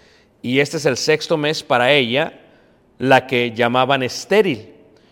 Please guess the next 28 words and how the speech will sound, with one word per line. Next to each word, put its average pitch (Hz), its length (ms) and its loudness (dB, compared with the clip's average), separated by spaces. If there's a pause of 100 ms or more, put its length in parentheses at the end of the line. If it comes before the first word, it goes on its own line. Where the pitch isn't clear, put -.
(220)
porque 123 300 -2
nada 123 320 2
imposible 120 640 -4
para 95 240 -2
Dios". 92 400 -12 (920)
Entonces 160 560 -2
María 151 360 4
dijo, 151 680 -2
la 123 140 4
respuesta 185 460 0
de 202 80 6
María 156 320 4
es 151 100 -2
sencilla, 120 580 -4 (840)
Y 123 60 0
dice, 143 580 2
"He 127 160 4
aquí 175 760 -2 (440)
la 113 220 2
sierva 156 500 2
del 120 180 0
Señor. 104 520 -12 (1200)
Hágase 156 840 4
conmigo 139 960 0
conforme 147 720 0
a 139 160 -2
tu 113 120 -8
palabra". 107 640 -6